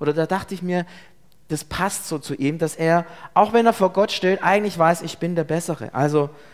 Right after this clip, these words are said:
ähm, ich bin ja schließlich der Schlauere. Ich bin der Erstgeborene.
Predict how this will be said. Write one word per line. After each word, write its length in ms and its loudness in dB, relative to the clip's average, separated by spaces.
ähm, 300 0
ich 160 -14
bin 140 -6
ja 100 -2
schließlich 340 -8
der 80 -10
Schlauere. 580 -6
Ich 420 0
bin 160 -2
der 120 2
Erstgeborene. 800 -4